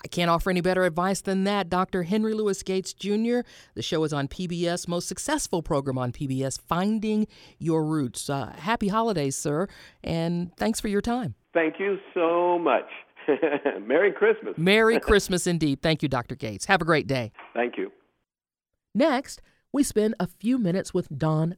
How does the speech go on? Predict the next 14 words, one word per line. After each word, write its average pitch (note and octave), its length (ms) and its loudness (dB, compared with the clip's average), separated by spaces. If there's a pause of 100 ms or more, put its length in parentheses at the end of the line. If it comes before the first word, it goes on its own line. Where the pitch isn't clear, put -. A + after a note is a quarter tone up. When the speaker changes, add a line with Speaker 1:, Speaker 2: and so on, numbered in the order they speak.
Speaker 1:
Vassell. B2+ 600 0 (300)
He's D#3+ 240 0
the B2+ 140 0
C B3+ 340 0
E C4 220 2
O C3+ 320 2
of C3+ 180 -2
the D3 100 4
One C3 200 -2
hundred G#3 480 -2
Black D3+ 320 -2
Men D3 280 0
of C3 120 -2
Atlanta. A#2+ 540 -4